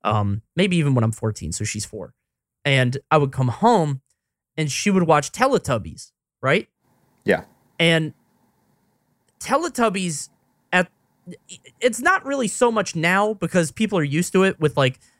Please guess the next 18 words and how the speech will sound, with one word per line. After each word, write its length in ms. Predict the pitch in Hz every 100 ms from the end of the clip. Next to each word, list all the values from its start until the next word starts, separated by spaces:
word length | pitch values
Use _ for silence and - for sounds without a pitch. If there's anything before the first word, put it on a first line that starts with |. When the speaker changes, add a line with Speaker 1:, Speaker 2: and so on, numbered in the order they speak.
| _
Speaker 1:
Johnny 420 | 143 143 160 165 165
Johnny 400 | 131 151 156 147
on 160 | 139
YouTube 520 | 131 151 147 147 147 139
and 260 | 139 120
weird 420 | 110 127 139 135 117
kids 320 | - 139 127
YouTube 380 | 131 123 135 120
stuff, 260 | - 117 110
whatever. 520 | 120 156 185 131 110 _ _ _ _
But 300 | 117 87 90
Speaker 2:
Mm-hmm. 100 | 87 - _ _ -
Speaker 1:
specifically 800 | - 208 196 - 339 370 - 247
back 320 | 196 226 -
then, 280 | 220 233 240 _ _
Teletubbies 680 | - 240 269 269 254 240 185
was 260 | 185 156
the 240 | 143 180